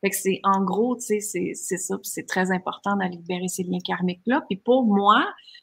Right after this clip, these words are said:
aussitôt que j'ai libéré les liens, c'est comme si les portes se sont ouvertes. C'est comme si tout ce que j'avais voulu créer avant, puis ce qui marchait pas, tout d'un coup, c'est comme pouf, les portes des possibilités infinies s'est ouvertes, j'appelle ça comme ça, tu sais. Et quand ça s'est arrivé, j'ai fait, «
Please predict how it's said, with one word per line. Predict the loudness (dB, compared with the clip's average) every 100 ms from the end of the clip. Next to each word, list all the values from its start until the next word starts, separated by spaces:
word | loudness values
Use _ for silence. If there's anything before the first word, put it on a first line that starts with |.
| _ _ 2
aussitôt | 2 4 0
que | 2
j'ai | 0
libéré | 2 2 2 2
les | 0
liens, | 2 0
c'est | 0 0
comme | 2 2
si | 2 0
les | 0
portes | 2 0 0
se | -6
sont | -4 -4 -6
ouvertes. | -6 -8 -12 -20 _ _ _ _
C'est | -6 0
comme | 4 4
si | 4 0 -4
tout | -4
ce | -2
que | 0
j'avais | 2 2 2 2 2
voulu | 0 2 0
créer | 0 0 2 2
avant, | 2 0 0
puis | 0
ce | -2
qui | 2
marchait | 2 2 -2 -2 -2
pas, | -4 -2
tout | -2
d'un | -2
coup, | -2
c'est | -2 -2
comme | 0 -2 2
pouf, | 4 4 0 -12 _ _ _ _
les | 6 6
portes | 8 8 6
des | 2 6
possibilités | 6 6 4 2 2 2
infinies | 2 4 2 4
s'est | 2
ouvertes, | 2 0 -2
j'appelle | -4 -2 -2
ça | -2 -2
comme | -2 -2
ça, | -4 -8
tu | -10
sais. | -10 -10 -10 -18 -20 -20 _ -2
Et | 4
quand | 6 4
ça | 2 -2
s'est | 4
arrivé, | 2 2 0 0
j'ai | 0
fait, « | -4